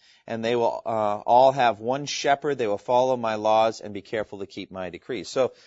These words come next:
there's that image of shepherd. As a matter of fact, when David, um, uh, sinned against Bathsheba and Nathan, Nathan was convicting him of his sin, he said, "I raised you up from that flock to shepherd my people." Also in, in Micah five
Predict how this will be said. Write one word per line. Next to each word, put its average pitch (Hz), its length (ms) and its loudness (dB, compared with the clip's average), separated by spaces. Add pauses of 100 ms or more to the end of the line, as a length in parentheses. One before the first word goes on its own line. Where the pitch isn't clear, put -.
(160)
there's 143 180 -2
that 131 240 0
image 135 640 -6 (460)
of 110 160 -2
shepherd. 135 460 -2
As 87 80 -18
a 113 40 -12
matter 120 140 -4
of 123 80 -10
fact, 123 180 -6
when 110 120 -12
David, 117 440 -6
um, 95 300 -6 (1300)
uh, 90 80 -16
sinned 131 280 -8
against 117 280 -8
Bathsheba 113 460 -4
and 101 120 -8
Nathan, 113 380 -6
Nathan 117 340 -8
was 95 140 -14
convicting 117 400 -10
him 98 80 -10
of 92 40 -8
his 90 140 -12
sin, 127 140 -12
he 98 80 -14
said, 101 180 -10
"I 101 60 -2
raised 120 320 -6
you 127 80 -6
up 98 60 -14
from 117 100 -16
that 98 160 -14
flock 117 300 -6
to 92 40 -20
shepherd 92 380 -12
my 90 100 -18
people." 117 380 -20 (320)
Also 107 320 -2
in, 107 140 -8
in 104 240 -12
Micah 110 280 -6
five 113 420 0